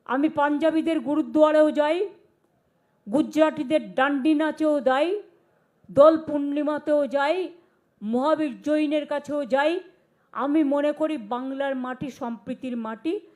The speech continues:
সাম্প্রদায়িক সম্প্রীতির মাটি। আমি এই রমজান মাসে যেমন দোল হোলির মোবারক জানিয়েছি, আমি তেমনি রমজান মাসে সকলের রোজা আল্লাহ তাআলা কবুল করুক। আমি সকলের হয়ে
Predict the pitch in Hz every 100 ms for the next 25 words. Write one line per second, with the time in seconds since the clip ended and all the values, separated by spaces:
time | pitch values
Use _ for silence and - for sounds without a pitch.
0 | _ _ - 226 226 226 226 247 240 -
1 | 185 185 170 190 185 165 185 160 - _
2 | _ _ _ 220 240 254 247 214 214 220
3 | 220 214 214 208 196 330 339 - _ _
4 | _ _ 233 247 269 208 214 269 302 240
5 | 285 262 240 226 233 233 233 202 220 226
6 | 233 - 339 453 - _ _ _ 202 214
7 | 226 233 220 240 320 349 - _ _ _
8 | 208 233 247 240 233 208 202 202 202 311
9 | 403 - _ - - 262 226 269 262 247
10 | 214 220 220 277 294 294 _ _ - 208
11 | 220 226 226 220 226 226 190 208 208 226
12 | 254 285 254 _ _ _ 214 214 - 233
13 | 247 247 220 196 202